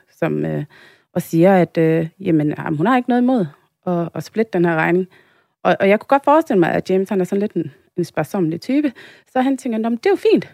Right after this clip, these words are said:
super, så de splitter regningen." Øhm, og man kan jo godt se på Emmas, øh, mimik, at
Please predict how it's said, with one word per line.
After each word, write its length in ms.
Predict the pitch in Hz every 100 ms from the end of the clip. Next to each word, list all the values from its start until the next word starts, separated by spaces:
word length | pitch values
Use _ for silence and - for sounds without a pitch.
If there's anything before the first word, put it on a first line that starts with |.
| _ _
super, 260 | - 359 220 -
så 120 | - 302
de 100 | 339
splitter 300 | 294 294 208
regningen." 420 | 208 247 180 135 _ _ _ _ -
Øhm, 380 | 220 208 208 214 - - - -
og 80 | 240
man 100 | 254
kan 80 | 262
jo 40 |
godt 160 | 277 285
se 160 | 302
på 120 | 254 233
Emmas, 320 | 220 254 -
øh, 420 | 202 190 185 180 180
mimik, 420 | - 196 220 - _
at 140 | -